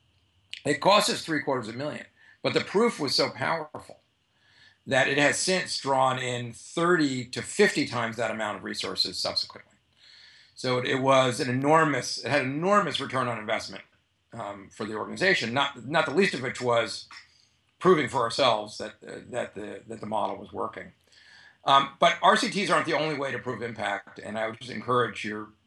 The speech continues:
you know, listeners to, to seek out the best sort of partners in research. Um, we happen to work with two great organizations. One is called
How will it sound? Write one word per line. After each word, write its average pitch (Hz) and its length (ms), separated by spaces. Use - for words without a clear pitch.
you 120 120
know, 104 200
listeners 120 540
to, 127 440
to 123 120
seek - 340
out 147 240
the 120 80
best 139 300
sort 123 280
of - 580
partners 139 520
in 117 120
research. 127 640
Um, 120 480
we 143 140
happen 143 220
to 127 60
work 127 240
with 113 120
two 131 180
great 123 240
organizations. 113 800
One 107 160
is 107 140
called 101 560